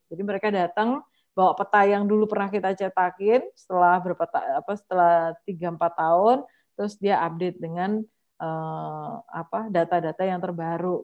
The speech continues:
karena dia mau dimasukkan ke kabupaten, kota gitu. Karena kalau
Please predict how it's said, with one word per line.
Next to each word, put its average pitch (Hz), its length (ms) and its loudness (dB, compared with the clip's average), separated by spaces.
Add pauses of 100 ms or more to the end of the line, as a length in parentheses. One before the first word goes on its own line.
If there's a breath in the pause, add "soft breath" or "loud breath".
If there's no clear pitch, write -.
karena 180 320 -6
dia 196 240 -2
mau 165 320 -6
dimasukkan 170 1700 -8
ke 190 160 -4
kabupaten, 156 800 -8 (160)
kota 160 480 -6
gitu. 156 160 -10
Karena 202 200 -2
kalau 226 200 0